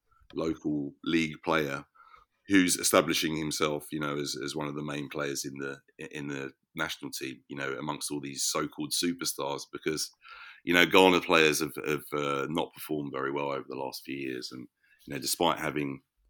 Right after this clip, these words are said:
some of the most well-known names, you know, still in, in Europe, and, you know, most, you know, top five leagues, there's, there's quite a few players there still, but they just haven't really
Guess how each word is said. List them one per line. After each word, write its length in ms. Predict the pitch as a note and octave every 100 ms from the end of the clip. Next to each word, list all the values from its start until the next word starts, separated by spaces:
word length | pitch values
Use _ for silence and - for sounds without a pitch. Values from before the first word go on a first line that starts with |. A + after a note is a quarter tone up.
| -
some 240 | - F2
of 80 | D2
the 80 | D#2
most 280 | D#2+ D#2 -
well-known 580 | E2 D#2 D#2 D2 C#2 - _ _ _ _ _
names, 500 | D2+ D#2+ D2 C#2 C2
you 80 | D#2
know, 120 | C#2+
still 400 | C#2+ - E2 C#2+
in, 120 | C#2+
in 200 | C#2 C#2
Europe, 300 | D2+ C#2+ C2+
and, 120 | C#2 C#2+
you 60 |
know, 60 | C2+
most, 340 | D2+ D2 - _ _ _ _ _ _ _ _ -
you 340 | D#2+ D#2+ D2+
know, 180 | D2 C#2 -
top 220 | - -
five 320 | - D#2 D2+
leagues, 540 | D2+ D#2 D2 C#2+ - - _ _
there's, 140 | D#2
there's 200 | C2 D2
quite 320 | - _ E2+ A#1
a 40 |
few 180 | - D2
players 320 | D#2+ D2+ C2+
there 120 | C2+
still, 420 | C2+ - D2 C2+ C2+
but 200 | B1+ G#1
they 80 |
just 220 | C2 - -
haven't 260 | C#2 C#2
really 360 | C#2 C2+ C2